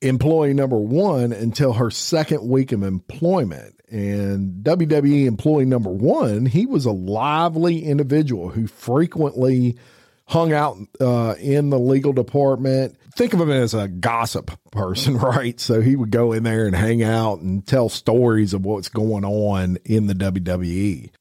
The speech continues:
Anytime that McMahon's name was mentioned, W W E employee number one, and if you remember, uh, that's the guy that McMahon said was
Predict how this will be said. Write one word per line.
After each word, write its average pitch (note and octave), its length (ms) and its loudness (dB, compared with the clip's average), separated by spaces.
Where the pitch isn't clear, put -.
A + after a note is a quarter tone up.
Anytime G3 640 2
that A2 140 0
McMahon's A2 680 0
name B2+ 280 2
was G2+ 200 -4
mentioned, F#2+ 580 0
W A#2+ 280 2
W G#2+ 320 0
E G#2+ 220 0
employee A2 420 2
number G2+ 280 2
one, F#2 560 0
and F#2 320 0
if F#2+ 280 -6
you G2+ 120 0
remember, G#2+ 520 2
uh, F2+ 340 0
that's G#2+ 440 -2
the G2 160 -2
guy A2 280 2
that G2 100 -2
McMahon G#2 520 2
said G#2 440 0
was F#2 360 -2